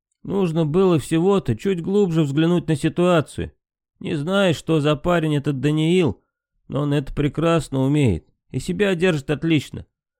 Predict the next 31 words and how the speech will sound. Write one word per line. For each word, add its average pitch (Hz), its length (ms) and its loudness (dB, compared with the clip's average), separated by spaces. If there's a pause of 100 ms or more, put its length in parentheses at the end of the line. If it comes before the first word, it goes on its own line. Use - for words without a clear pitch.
(220)
Я-то 151 360 -4
чуял, 156 440 2
что 139 200 -4
ему 147 300 0
было 143 280 0
страшно 151 600 -2
там 139 320 0
выступать 123 640 -4
против 143 280 -4
вооружённых 147 720 0
и 139 40 0
желающих 143 520 0
крови 147 280 2
мужиков. 127 560 0 (840)
Но 127 100 -10
всё 143 180 -6
равно 151 600 0
он 143 220 -2
не 147 80 0
от 143 160 -2
мира 143 240 0
сего. 117 480 -2 (560)
Хотел, 208 380 -2
чтобы 165 440 0
водила 165 460 2
властям 160 540 2
сдался 139 440 0
и 135 100 0
сознался 143 600 0
во 127 160 2
всём. 110 360 -4